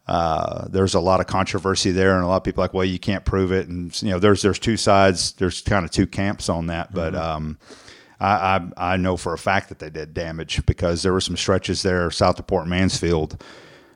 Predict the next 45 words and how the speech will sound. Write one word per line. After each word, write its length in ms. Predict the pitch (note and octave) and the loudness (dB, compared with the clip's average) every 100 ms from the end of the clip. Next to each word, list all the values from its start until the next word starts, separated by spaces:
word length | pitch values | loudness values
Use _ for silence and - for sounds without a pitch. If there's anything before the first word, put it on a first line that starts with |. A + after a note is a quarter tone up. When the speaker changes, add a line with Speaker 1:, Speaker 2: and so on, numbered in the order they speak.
| _ | _
Speaker 1:
uh, 360 | E2 E2 D#2 D#2 | 2 2 2 -2
that 540 | E2 E2 D#2 F2 E2 | -2 -4 -4 -10 -14
there 420 | - F#2+ F2+ F2 | 0 2 4 2
and 280 | - F#2+ F#2 | 0 0 0
up 180 | F#2+ F#2 | -2 -2
the 320 | G2 F2 F2 E2+ | 0 0 0 -2
Arroyo 640 | E2+ F2+ G2+ E2 D#2 D#2 - | 0 4 6 4 2 -2 -6
where 100 | E2+ D#2+ | -6 -2
there 140 | F2+ | 0
was 160 | E2+ - | 0 -2
just 180 | F2+ | -6
a 40 | D#2 | -6
lot 240 | D#2+ F2 D2+ | -2 -2 -4
of 80 | |
fish 300 | - F#2 F2 | -2 0 0
that 160 | - - | -4 -6
were 80 | D#2 | -8
just 240 | - D#2 | -6 -4
churned 280 | - F2 E2+ | -2 0 2
up, 200 | F2+ F#2 | 0 0
and 220 | G#2 A#2 | 0 0
turtles 720 | - G2+ F#2 F2 F2+ - - - _ - | 4 4 4 0 -4 -6 -8 -12 _ -16
Speaker 2:
Mm-hmm. 320 | F#2 E2+ F2 | -14 -12 -4
Speaker 1:
and 100 | G#2 | -2
black 240 | F#2 F#2 E2+ | 0 -2 -2
drum 380 | F2 E2+ E2 | -2 0 0
and 220 | F2 F#2 E2+ | 0 0 -2
redfish 540 | E2 - D#2+ D#2+ - | -4 -4 -4 -4 -6
and 60 | E2 | -8
everything 320 | E2 E2 E2+ | -8 -8 -8
else. 180 | E2 - | -6 -4
The 80 | F2 | 0
redfish 340 | G#2 - F2 | 0 0 -2
seemed 200 | - E2 | -2 -4
to 40 | |
fare 220 | E2 E2+ E2+ | -4 -4 -2
a 60 | |
little 120 | E2+ | -4
bit 220 | D#2+ D2 D#2 | -6 -8 -6
better 240 | E2 D#2+ | -4 -6
'cause 160 | - - | -8 -8
they're 80 | |
a 40 | E2 | -6
little 120 | D#2+ | -6
hardier, 460 | D#2 F2 E2+ D#2+ | -2 -2 -2 -4